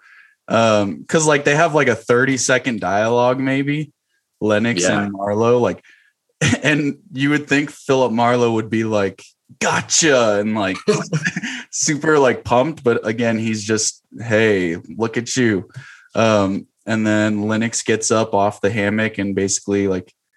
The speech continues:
Speaker 1: admits to basically putting Marlowe on, like, this wild goose chase.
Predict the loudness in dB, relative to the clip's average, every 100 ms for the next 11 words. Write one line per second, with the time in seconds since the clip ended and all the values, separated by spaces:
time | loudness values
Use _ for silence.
0 | _ _ _ -2 2 2 2 0 -2 0
1 | 2 4 2 0 -2 -2 0 -2 -2 0
2 | 0 0 2 2 2 2 0 -2 -4 -6
3 | -6 -4 2 4 4 0 -2 -2 -2 0
4 | 2 2 0 -4